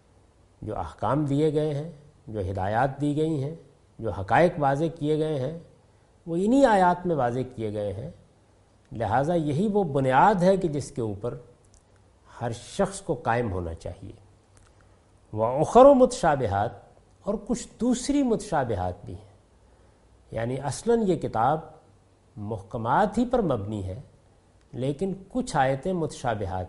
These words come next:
بھی ہیں۔ متشابہات کا مطلب کیا ہوتا ہے؟ متشابہات کا مطلب یہ ہے کہ ایک چیز ہے جس کو ہم اس دنیا میں نہیں دیکھتے،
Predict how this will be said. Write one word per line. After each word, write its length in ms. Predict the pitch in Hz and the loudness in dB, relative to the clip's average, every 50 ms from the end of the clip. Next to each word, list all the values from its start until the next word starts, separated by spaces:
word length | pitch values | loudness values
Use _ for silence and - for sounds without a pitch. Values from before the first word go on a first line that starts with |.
| - - | -10 -14
بھی 80 | 95 90 | -16 -16
ہیں۔ 140 | 95 - - _ _ _ _ _ _ _ _ _ _ _ _ _ _ _ _ _ | -16 -16 -20 _ _ _ _ _ _ _ _ _ _ _ _ _ _ _ _ _
متشابہات 800 | - 131 120 - - 117 110 107 107 98 101 117 143 139 - - | -12 -10 -10 -6 -2 -2 -2 -2 -2 -2 0 0 -2 -2 -4 -10
کا 60 | 170 | -8
مطلب 500 | 147 143 170 175 - 190 190 - - - | -6 -6 -8 -8 -6 -6 -6 -6 -6 -8
کیا 140 | - 95 85 | -8 -8 -8
ہوتا 280 | 85 90 95 - - - | -8 -12 -14 -14 -18 -20
ہے؟ 200 | - - - - _ _ _ _ _ _ _ _ _ _ _ _ _ _ _ _ _ _ _ - | -20 -20 -20 -20 _ _ _ _ _ _ _ _ _ _ _ _ _ _ _ _ _ _ _ -14
متشابہات 840 | 123 113 - - - 117 117 113 117 110 92 120 147 180 - - | -14 -14 -12 -6 -2 -2 -2 -2 -4 -4 -2 -2 -2 -2 -2 -4
کا 60 | - 185 | -4 -4
مطلب 420 | 147 120 - - 117 113 101 110 | -4 -4 -6 -6 -8 -8 -6 -6
یہ 160 | 104 104 95 | -6 -6 -6
ہے 260 | 92 92 - 156 180 190 - _ _ _ - _ _ _ _ _ _ _ _ _ _ _ - | -6 -6 -8 -10 -12 -14 -18 _ _ _ -20 _ _ _ _ _ _ _ _ _ _ _ -20
کہ 80 | - - _ _ - | -20 -20 _ _ -4
ایک 280 | - 185 214 233 226 - - | 0 2 2 2 2 -2 -8
چیز 360 | - - 226 254 240 - - 151 | -4 0 0 0 0 0 -4 -6
ہے 200 | 160 196 - - - _ _ _ _ - _ _ _ _ _ _ _ _ _ _ _ _ _ _ _ - | -6 -6 -10 -16 -20 _ _ _ _ -20 _ _ _ _ _ _ _ _ _ _ _ _ _ _ _ -16
جس 360 | - 113 113 180 196 190 - - | -14 -10 -6 -4 -4 -4 -6 -8
کو 260 | - 226 214 165 143 | 0 2 2 4 4
ہم 300 | 185 208 214 214 - - - - - - _ _ _ _ _ _ _ _ - | 2 2 2 -2 -4 -8 -16 -20 -20 -20 _ _ _ _ _ _ _ _ -10
اس 200 | 160 - - - | -10 -10 -10 -10
دنیا 420 | 135 127 190 214 233 247 262 269 | -8 0 2 4 4 6 6 6
میں 140 | 262 247 247 | 6 4 2
نہیں 260 | 233 214 175 165 165 | 4 4 4 4 2
دیکھتے، 420 | 113 98 92 85 - - - - | 0 0 -4 -6 -6 -10 -18 -20